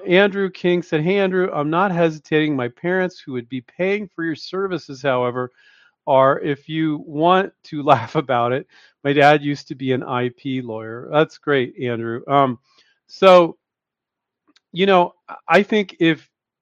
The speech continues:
if your parents are paying for, I think that's great. I'm assuming you're younger. Um, I think it's absolutely fantastic that you could get in earlier in your life into the licensing game. I bet there's a ton of people here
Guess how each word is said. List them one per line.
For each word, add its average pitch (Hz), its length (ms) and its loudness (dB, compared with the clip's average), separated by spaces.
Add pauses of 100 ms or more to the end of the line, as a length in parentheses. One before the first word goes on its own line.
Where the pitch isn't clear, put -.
(180)
if 160 180 -4
your 156 100 -8
parents 254 460 2
are 160 80 -4
paying 143 280 -2
for, - 180 -10
I 170 80 6
think 240 180 -2
that's 185 200 0
great. 135 520 -4
I'm 135 140 -2
assuming 202 640 0
you're 185 100 -4
younger. 185 540 0 (480)
Um, 156 520 4
I 147 80 0
think 208 160 0
it's 180 120 -2
absolutely 147 400 0
fantastic 123 800 -4
that 127 120 -8
you 139 180 -8
could 139 200 -16
get 127 240 0
in 120 240 -2 (360)
earlier 160 520 0
in 143 180 -4
your 127 180 -2
life 120 440 0
into 147 280 -4
the 123 120 -4
licensing 113 560 -4
game. 107 260 -8 (260)
I 139 40 -14
bet 175 120 4
there's 160 180 2
a 123 100 -2 (120)
ton 180 240 4
of 185 120 -2
people 175 280 -4
here 151 520 2